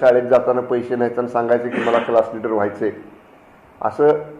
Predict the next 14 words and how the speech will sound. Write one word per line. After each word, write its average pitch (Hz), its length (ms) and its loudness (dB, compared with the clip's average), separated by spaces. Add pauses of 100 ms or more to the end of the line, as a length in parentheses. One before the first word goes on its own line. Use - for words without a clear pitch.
(100)
लहानपणच्या 139 600 -2
गोष्टी 147 340 -8
ह्या 151 140 2
आहेत. 151 160 2
आता 135 160 2
आईंच्या 127 340 2
आमच्या 127 240 0
लक्षात 131 320 0
सगळ्या 127 300 -2
गोष्टी 131 320 -6
राहतात. 120 340 0
त्यांचं 120 360 -4
वय 120 180 0
जरी 127 300 0